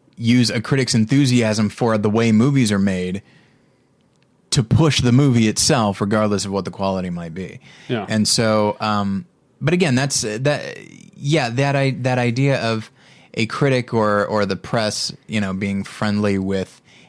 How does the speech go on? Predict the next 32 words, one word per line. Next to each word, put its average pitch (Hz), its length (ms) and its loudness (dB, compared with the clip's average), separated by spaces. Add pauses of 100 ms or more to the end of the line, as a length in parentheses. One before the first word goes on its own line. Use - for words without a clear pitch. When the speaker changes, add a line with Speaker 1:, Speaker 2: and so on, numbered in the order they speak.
Speaker 1:
a 107 80 -6
specific 98 480 -4
artist 113 420 0
or, 95 240 2
Speaker 2:
Yeah, 160 80 2
Speaker 1:
or 143 40 -2
Speaker 2:
that's, 196 200 0
Speaker 1:
figure. 135 240 2
Speaker 2:
yeah, 185 120 0
'cause 165 100 2
I 165 80 2
th-, 165 160 -4
feel 196 100 0
like 185 80 0
we 170 80 2
were 151 60 2
getting 139 220 0
away 123 120 2
from 127 140 -6
my 117 80 -2
initial 117 400 -4
Speaker 1:
Yeah. 107 100 2
Speaker 2:
point, 120 120 -2
even 160 120 0
though 165 80 0
that 143 160 0
is 139 200 0
the 127 100 -4
set, 160 260 -2
whole 151 320 -2
set 151 200 -2
visits. 127 480 -2